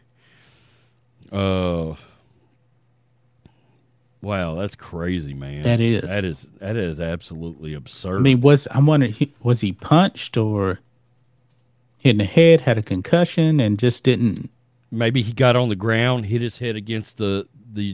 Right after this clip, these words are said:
Speaker 1: gymnasium floor.
Speaker 2: That could be,
Speaker 1: That
Speaker 2: too.
Speaker 1: might have caused a concussion or something like that. You know, if he was
Speaker 2: Yeah.
Speaker 1: down, maybe somebody accidentally stomped, caught him in the throat or something, stomped him in the throat, or,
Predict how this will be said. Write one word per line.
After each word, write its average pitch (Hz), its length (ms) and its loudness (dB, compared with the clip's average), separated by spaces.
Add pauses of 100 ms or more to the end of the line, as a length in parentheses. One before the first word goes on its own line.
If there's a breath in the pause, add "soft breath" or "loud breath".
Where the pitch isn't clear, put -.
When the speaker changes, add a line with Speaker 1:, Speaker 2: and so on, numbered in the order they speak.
(100)
Speaker 1:
gymnasium 110 760 -4
floor. 110 560 -6 (880)
Speaker 2:
That 110 180 0
could 135 220 4
be, 135 140 4
Speaker 1:
That - 80 2
Speaker 2:
too. 143 240 4
Speaker 1:
might 104 180 2
have 107 100 -2
caused 113 380 0
a 101 40 -8
concussion 107 640 -6
or 107 140 -6
something 110 400 -10
like 104 260 -6
that. 113 360 -4 (1080)
You 110 140 -4
know, 104 220 0
if 101 100 -6
he 127 100 -2
was 113 220 -2
Speaker 2:
Yeah. 117 140 4
Speaker 1:
down, 120 300 2
maybe 113 280 0
somebody 113 460 2
accidentally 107 540 -2
stomped, - 500 -8
caught 113 200 -2
him 110 120 -2
in 104 100 -4
the 92 100 -4
throat 101 460 -6
or 113 140 -6
something, 117 440 -8
stomped 101 380 -8
him 110 140 -6
in 110 140 -6
the 80 100 -6
throat, 113 500 -6
or, 80 260 -10